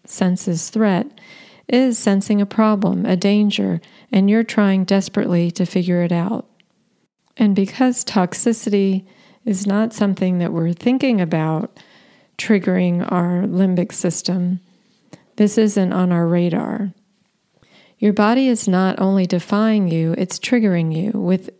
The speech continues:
every unusual symptom comes a reminder that things aren't right. Your mind looks for answers and lands on extremes, and those extremes being what we can find in our conventional medical model.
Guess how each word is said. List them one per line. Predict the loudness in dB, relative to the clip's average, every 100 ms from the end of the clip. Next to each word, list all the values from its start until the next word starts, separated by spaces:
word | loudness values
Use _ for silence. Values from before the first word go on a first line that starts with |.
| _ -2
every | 0 0 0 2
unusual | 2 2 0 0 -2
symptom | -2 -2 0 -2 -2
comes | -2 -2 -2 0
a |
reminder | 0 0 2 0 0 -2 -2
that | -2 -2
things | 0 0 0
aren't | 0 0 -2
right. | -2 0 -2 -8 _ _ _ _ _ _ _ _
Your | 2 4
mind | 4 4 4 2 0 0
looks | 0 0 0
for | 0
answers | 2 2 2 2 2 2 0 0
and | 0 2
lands | 2 2 2 2
on | 0 0
extremes, | -2 -6 0 2 2 0 -4 -6 -12 _ -20 _ _
and | 0 2
those | 4 2
extremes | -2 0 0 2 0
being | 0 2 2 2 -2 -4
what | -2
we | 0 0
can | 0
find | 0 0 2 2
in | 0
our | 0
conventional | -2 -2 0 0 0 0 0
medical | 0 0 0 -2 -2
model. | -2 -2 -4 -6 -8